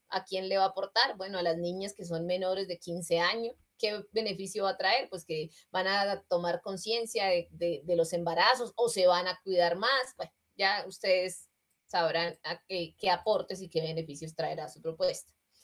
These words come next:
Descripción del diseño de la propuesta. Esta parte sí les habla del qué y del cómo, ¿sí?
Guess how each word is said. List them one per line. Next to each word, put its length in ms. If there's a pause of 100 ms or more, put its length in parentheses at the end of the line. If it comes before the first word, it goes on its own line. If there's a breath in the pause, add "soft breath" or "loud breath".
(520 soft breath)
Descripción 520
del 220
diseño 680
de 100
la 160
propuesta. 580
Esta 240
parte 320
sí 220
les 220
habla 420
del 340
qué 400 (320)
y 140
del 240
cómo, 420 (240)
¿sí? 380